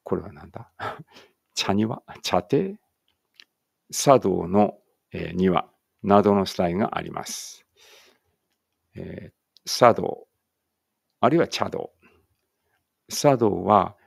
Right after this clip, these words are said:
抹茶、粉、粉末緑茶の準備と、これなんだ？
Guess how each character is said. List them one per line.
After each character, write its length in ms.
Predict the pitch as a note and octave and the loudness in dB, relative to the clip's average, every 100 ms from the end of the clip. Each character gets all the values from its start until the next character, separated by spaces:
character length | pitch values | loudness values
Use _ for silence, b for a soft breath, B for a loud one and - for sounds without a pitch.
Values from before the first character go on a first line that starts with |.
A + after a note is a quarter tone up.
| _ | _
抹 200 | F#2 F#2+ F#2+ - | -2 0 -2 -4
茶、 320 | A2+ A2 - _ _ _ _ _ - | 0 0 -2 _ _ _ _ _ -18
粉、 240 | - G#2 G#2+ | -6 -2 0
粉 360 | A#2 B2+ C3 _ _ _ - - B2 C3+ C3 B2+ | 0 0 -4 _ _ _ -12 0 0 2 -4 -4
末 160 | B2+ | -2
緑 180 | G#2 G2+ | 0 0
茶 160 | - - _ - | -2 -8 _ -6
の 260 | G#2+ F2 E2+ | -2 -2 -4
準 280 | F#2 A#2 | -4 -2
備 160 | G2 F2+ | -2 -8
と、 340 | - F#2 E2 _ _ _ _ _ _ _ _ _ _ - | -6 -6 -6 _ _ _ _ _ _ _ _ _ _ -20
こ 160 | - | -20
れ 80 | - | -20
な 120 | - | -20
ん 40 | - | -20
だ？ 180 | - | -20